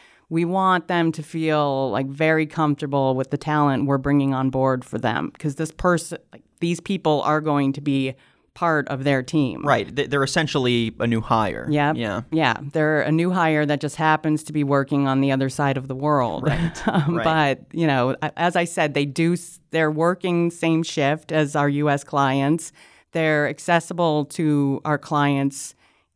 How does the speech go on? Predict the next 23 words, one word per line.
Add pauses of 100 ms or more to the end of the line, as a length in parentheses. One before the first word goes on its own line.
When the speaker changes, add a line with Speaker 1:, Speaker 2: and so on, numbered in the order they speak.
Speaker 1:
you
know, (260)
nine
hours
a
day,
and, (720)
uh,
they
just
become
part
of
the
team,
and
they're
really (140)
driven
people
who
want
to